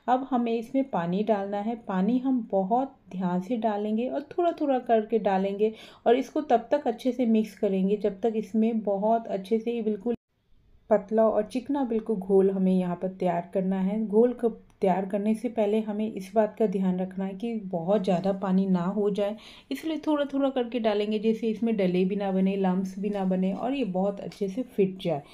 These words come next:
तो इस तरीके से देखिए मैं थोड़ा थोड़ा करके पानी डाल रही हूँ और इतने बेसन में हमें यहाँ वन थर्ड तक पानी लग जाएगा। हाँ जी, इसमें पानी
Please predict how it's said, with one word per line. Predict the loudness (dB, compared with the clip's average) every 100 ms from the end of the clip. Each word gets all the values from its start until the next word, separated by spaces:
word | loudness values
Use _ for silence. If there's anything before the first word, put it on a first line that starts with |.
| -20 -10 -2
तो | 0
इस | 0 0
तरीके | 0 0 -2
से | 0
देखिए | 0 0 0
मैं | -2
थोड़ा | 2 4 4
थोड़ा | 2 0
करके | 0 0 0
पानी | 0 0 2 2
डाल | 2 0 0
रही | 0
हूँ | 0 -4 -8 -20 -6 -2
और | -2
इतने | -2 -6 0 2 2 -2 -6
बेसन | 2 4 4 4 2
में | 2 -2 -4
हमें | 0 0 0
यहाँ | -2 -2 -4 _ _ -20 _ _ _ _ _ _
वन | -2 0 0
थर्ड | 6 6 6 0
तक | -4 -6 -4
पानी | 0 2 0 -2
लग | 0 2 2
जाएगा। | 2 2 0 -2
हाँ | -4 0 2
जी, | 2 0 -6 -10 _ _ _ -8
इसमें | -6 -4 -2 -2
पानी | -2 -2 0 0